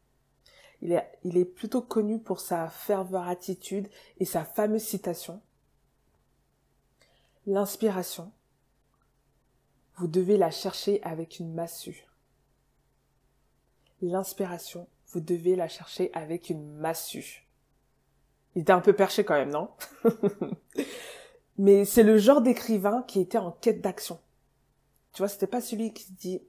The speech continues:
Hum, « J'attends que l'inspiration divine me vienne. » Non, non, non. Parfois, ça marche. Moi, je vais pas vous mentir.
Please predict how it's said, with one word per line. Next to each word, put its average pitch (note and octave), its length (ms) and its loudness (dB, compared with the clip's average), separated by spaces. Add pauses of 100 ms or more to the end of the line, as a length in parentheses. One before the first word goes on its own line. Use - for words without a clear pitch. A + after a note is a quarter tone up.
(100)
Hum, « F#3+ 340 -8 (320)
J'attends F#3+ 380 -10
que F#3 320 -4 (300)
l'inspiration F3 640 -10
divine F3 420 -8
me F3 120 -8
vienne. » E3 240 -10 (400)
Non, F3+ 180 -6
non, F#3 140 -4
non. F3 220 -8
Parfois, D4+ 280 0
ça A#3 160 -4
marche. - 360 -10 (280)
Moi, G#3+ 80 -2
je F3+ 80 -10
vais F3 40 -12
pas G3+ 140 -2
vous G#3 120 -8
mentir. G#3 360 -10